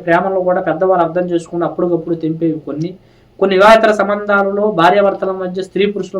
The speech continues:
మధ్య వేరే వాళ్ళు వచ్చి వాళ్ళ జీవితాలను పతనం చేసేవి కొన్ని, ఇలాంటివి మనం ఎన్నో గమనిస్తూ ఉంటుంటాము. ఈ పరిస్థితులు, ఈ సమస్యలన్నీ కూడా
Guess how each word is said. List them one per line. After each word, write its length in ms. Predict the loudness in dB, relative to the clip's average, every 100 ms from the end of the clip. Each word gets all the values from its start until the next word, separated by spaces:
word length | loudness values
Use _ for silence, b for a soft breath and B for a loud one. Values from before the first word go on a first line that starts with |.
| -6
మధ్య 200 | -4 0 2
వేరే 200 | 2 2
వాళ్ళు 160 | 2 0 -2
వచ్చి 160 | -2 0
వాళ్ళ 120 | 0 0
జీవితాలను 400 | -4 -4 -6 -4 -4
పతనం 240 | -2 -2 -4
చేసేవి 320 | -2 -2 -4 -4
కొన్ని, 220 | -6 -6 -12 b b b _
ఇలాంటివి 340 | 2 4 2 0
మనం 120 | 0 0
ఎన్నో 160 | -2 -2 -2
గమనిస్తూ 380 | -2 -4 -6 -6 -4
ఉంటుంటాము. 500 | -4 -6 -6 -8 -12 -16 _ b b b b -8 -4
ఈ 40 | -2 -2
పరిస్థితులు, 420 | -6 -8 -6 -4 -4
ఈ 20 | -6
సమస్యలన్నీ 680 | -8 -10 -6 -6 -4 0 0 2
కూడా 220 | 0 -2